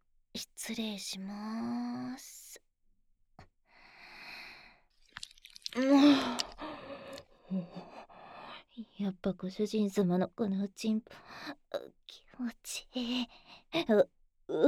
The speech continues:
う、あ、やっべ。入れただけでちょっといっちゃいました。<laughs> あ、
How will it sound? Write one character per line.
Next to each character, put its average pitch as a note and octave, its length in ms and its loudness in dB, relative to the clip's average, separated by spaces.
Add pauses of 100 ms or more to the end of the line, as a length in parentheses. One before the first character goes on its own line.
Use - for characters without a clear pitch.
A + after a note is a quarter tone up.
(180)
う、 - 100 -2 (3000)
あ、 A#3 60 -4
や G#3+ 280 2
っ A#3+ 60 -4 (120)
べ。 A#3 140 -4 (1080)
入 F#3 80 -4
れ G3+ 120 -2
た G#3+ 100 -2
だ G#3+ 140 0
け A#3 140 2
で G3+ 140 0
ち - 160 -8
ょ B3+ 40 2
っ B3+ 60 -4
と G3+ 120 -2
い F#3 100 0
っ - 40 -12 (140)
ち - 100 -8
ゃ A#3+ 80 2
い B3+ 80 -2
ま C4+ 180 -2
し C#4 120 -8
た。 A#3 80 0 (840)
<laughs> D4 440 -4 (1600)
あ、 A#3 100 0